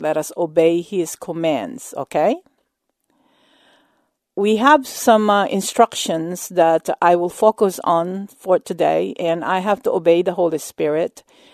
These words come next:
He asked me to address the spirit of Jezebel so that you will know.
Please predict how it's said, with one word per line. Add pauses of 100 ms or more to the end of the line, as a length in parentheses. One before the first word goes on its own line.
(160)
He
asked
me
to
address
the
spirit
of
Jezebel (180)
so
that
you
will
know.